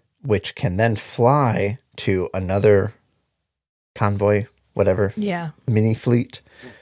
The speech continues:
Speaker 1: and tell them to go to Earth, and, or, uh, they can intercept the Kilrathi fleet.
Speaker 2: Yeah, they gotta delay it two hours.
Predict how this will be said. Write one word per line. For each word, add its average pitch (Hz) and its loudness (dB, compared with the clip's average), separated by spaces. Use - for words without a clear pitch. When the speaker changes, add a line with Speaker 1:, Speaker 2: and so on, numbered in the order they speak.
Speaker 1:
and 92 2
tell 92 2
them 104 4
to - -4
go 95 2
to 87 2
Earth, 98 -4
and, 87 -2
or, 131 8
uh, 98 4
they 110 6
can 117 -2
intercept - -2
the 82 -4
Kilrathi 82 -4
fleet. - -16
Speaker 2:
Yeah, 202 -2
they 202 -4
gotta 220 -2
delay 175 -2
it - -12
two 208 -2
hours. 156 -4